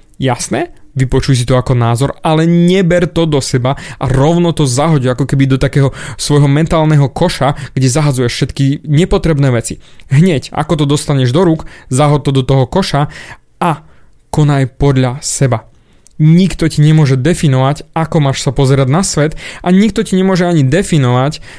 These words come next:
prečo by si nemal žiť svoj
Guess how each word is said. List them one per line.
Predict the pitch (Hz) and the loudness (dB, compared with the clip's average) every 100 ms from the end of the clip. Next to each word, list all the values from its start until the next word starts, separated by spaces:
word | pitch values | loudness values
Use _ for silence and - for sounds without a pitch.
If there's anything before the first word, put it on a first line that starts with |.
| - | -10
prečo | - 151 160 | -4 -2 0
by | 139 | 0
si | - 135 | 0 2
nemal | 135 143 170 180 135 131 139 - - _ _ 123 | 4 4 4 2 2 0 -4 -12 -20 _ _ -4
žiť | 120 131 - - | 0 0 -4 -16
svoj | - - 120 117 | -12 -4 -2 -2